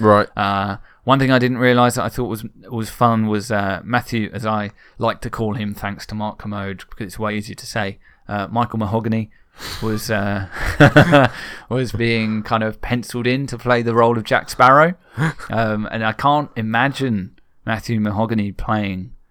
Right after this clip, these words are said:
Speaker 2: Jack Sparrow. I mean, it's one of those roles now you can't imagine anyone else doing it, really. Although the way Johnny Depp's career's ended up, I think you probably could have just got any old drunk off the street to do the
Speaker 1: Yeah.
Speaker 2: role in the last two or three films.
Speaker 1: Yeah.
Speaker 2: But the O G film, I,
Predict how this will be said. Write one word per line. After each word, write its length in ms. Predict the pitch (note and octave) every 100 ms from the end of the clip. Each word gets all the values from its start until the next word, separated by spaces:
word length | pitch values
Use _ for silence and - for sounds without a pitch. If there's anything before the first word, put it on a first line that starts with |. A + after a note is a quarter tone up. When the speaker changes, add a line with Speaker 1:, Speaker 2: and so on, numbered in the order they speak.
| _
Speaker 2:
Jack 160 | - A#2+
Sparrow. 140 | C3
I 40 | C#3
mean, 80 | C#3
it's 100 | C#3
one 100 | C#3
of 60 |
those 180 | B2+ A2
roles 240 | B2 A#2+
now 80 | A2
you 140 | G2+ G2+
can't 220 | A#2+ A2+
imagine 340 | A2 G#2+ A2
anyone 280 | G#2+ G#2 G#2
else 340 | G2+ G#2 - - _ _ _
doing 240 | A#2 A2 G2+
it, 120 | F#2
really. 360 | F#2 F2+ F2 F#2+
Although 200 | B2 B2
the 80 | A#2+
way 120 | B2+
Johnny 240 | A2+ A#2 A2
Depp's 260 | G#2+ -
career's 340 | - A2 G#2 G#2
ended 180 | G2+ G2+
up, 160 | F#2+ G2+
I 60 |
think 200 | - A2
you 80 | F#2
probably 240 | A#2+ G2+
could 180 | G2 A#2
have 100 | G2+
just 220 | - G2
got 220 | - G#2 -
any 180 | A2+ G2+
old 180 | F#2+ G2
drunk 280 | A2 F#2 -
off 160 | G2+
the 80 | G2+
street 380 | - G#2+ G2 -
to 100 | G#2
do 180 | G2+ A#2
the 100 | G2
Speaker 1:
Yeah. 40 |
Speaker 2:
role 260 | G2 F#2 F#2
in 60 | F2+
the 80 |
last 260 | F2+ - -
two 100 | G#2
or 80 | F2
three 220 | - F2+
films. 380 | - G#2 - -
Speaker 1:
Yeah. 380 | G#2+ F2+ - E2+
Speaker 2:
But 400 | - B2 D2+ D2
the 140 | B2+ D3+
O 180 | E3+ G3
G 300 | D3 G#3+ G3
film, 460 | - A#2 C#3+ D3+ -
I, 80 | A2